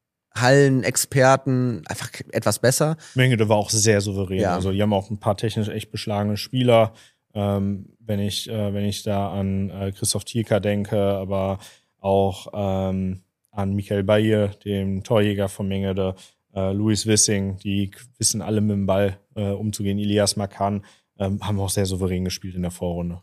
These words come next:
Speaker 2: Einen guten Eindruck hinterlassen.
Speaker 1: Ich glaube, bei solchen Teams, das haben wir ein paar Mal jetzt, Mengede, da haben wir Westfalia Huckade, S V Brakel null sechs, ähm, das sind auch so Teams, die jetzt einfach sagen, ey, ich möchte mir jetzt in der Halle diesen Schwung für die Rückrunde holen, ne? Weil ich einfach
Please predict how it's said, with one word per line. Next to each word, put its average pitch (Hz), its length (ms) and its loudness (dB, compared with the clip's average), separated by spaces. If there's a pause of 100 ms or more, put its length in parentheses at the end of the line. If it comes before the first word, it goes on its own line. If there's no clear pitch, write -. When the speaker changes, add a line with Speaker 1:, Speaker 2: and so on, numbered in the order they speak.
Speaker 2:
Einen 104 100 -6
guten 101 180 0
Eindruck 90 300 -6
hinterlassen. - 260 -20
Speaker 1:
Ich - 60 -14
glaube, 117 260 6
bei 120 160 6
solchen 117 300 2
Teams, 139 280 0
das - 140 -4
haben 113 100 0
wir 113 280 2 (100)
ein 113 80 -12
paar 110 200 2
Mal 110 300 4
jetzt, - 460 -4
Mengede, 113 720 0
da 85 140 -4
haben 101 120 -6
wir 104 100 -2
Westfalia 113 320 2
Huckade, 117 640 2
S - 120 -4
V 117 120 0
Brakel 113 340 2
null 117 140 0
sechs, 123 340 2 (500)
ähm, 113 180 0
das 110 140 2
sind 139 80 0
auch 127 80 2
so - 140 0
Teams, 139 380 -2
die - 120 -6
jetzt 120 140 -2
einfach 123 200 -6
sagen, 117 300 0
ey, 127 140 -2
ich 120 140 -6
möchte 139 360 0
mir 120 240 -2
jetzt 131 160 -4
in 117 80 -4
der 113 140 0
Halle 139 180 2
diesen 120 180 -4
Schwung 147 460 2
für 156 240 0
die 135 60 4
Rückrunde 135 500 2
holen, 98 260 -4
ne? 143 220 -2
Weil 131 120 6
ich 127 120 -2
einfach 131 320 0